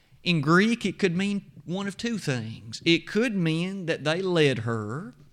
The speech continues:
in essence, in a rather kindly disposition, that they actually directed her to this placement where the Je-, where Jesus was.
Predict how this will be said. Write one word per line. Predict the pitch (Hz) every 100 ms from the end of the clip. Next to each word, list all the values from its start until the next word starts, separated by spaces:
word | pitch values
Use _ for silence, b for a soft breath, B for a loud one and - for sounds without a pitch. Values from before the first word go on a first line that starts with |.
| _ _
in | 170 147
essence, | 160 160 196 170 -
in | 165
a | 156
rather | 151 151 143
kindly | 143 131 131 156 175
disposition, | 160 180 - 180 151 185 185 - 202 180
that | 175 156
they | 185
actually | 170 180 - 208
directed | 208 220 220 214 - - 143
her | 151 165
to | 160
this | 143 160
placement | - 147 170 - 196 156
where | 160
the | 139
Je-, | 123 160 156
where | 147
Jesus | 127 139 160 190
was. | 139 123 107 107 143 -